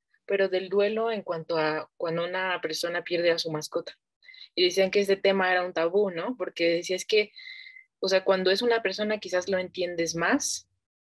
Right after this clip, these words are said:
y de alguna manera dejas que las personas, eh, bueno, o sea, entiendes que están pasando por un proceso muy doloroso, ¿no? Pero cuando es tu mascota, no lo, no lo ves así. O sea, te dices,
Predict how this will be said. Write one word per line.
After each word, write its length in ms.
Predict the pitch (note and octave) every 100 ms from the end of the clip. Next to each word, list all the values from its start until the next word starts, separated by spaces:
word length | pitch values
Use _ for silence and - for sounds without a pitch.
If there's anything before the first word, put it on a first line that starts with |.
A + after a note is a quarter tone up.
| _ -
y 500 | E3+ E3+ E3 D#3+ D3
de 80 |
alguna 240 | E3 E3 F#3
manera 300 | F3 E3 E3+
dejas 340 | E3+ - E3+
que 520 | - D#3+ D3+ D3 - _ _
las 320 | E3 D#3 D3+
personas, 600 | - D#3+ F3 E3+ E3 - _ _
eh, 260 | - D3+ D3
bueno, 200 | E3 F#3 F3
o 80 | F3+
sea, 120 | F#3
entiendes 360 | F3+ F#3 G3 G3
que 80 | -
están 180 | E3+
pasando 380 | E3+ E3 F3 E3
por 160 | D#3 D#3
un 80 | D#3+
proceso 360 | E3 E3 D#3+
muy 140 | D#3+ D#3
doloroso, 500 | D#3 D3+ D#3 - C3+
¿no? 160 | D3+ _ _ - - - - - - _ _
Pero 300 | F#3 F3 E3 -
cuando 280 | E3+ E3+
es 100 | F3
tu 80 | G3
mascota, 580 | G3+ G3 A3 G3+ F#3 G3+ _ _ _
no 320 | E3 E3 E3+
lo, 560 | F3 E3+ E3+ D#3+ D#3 - E3+
no 140 | E3
lo 140 | E3+ E3
ves 180 | E3
así. 380 | E3 D#3 A3+ G3+
O 20 | -
sea, 140 | E3+
te 100 | E3
dices, 220 | E3 -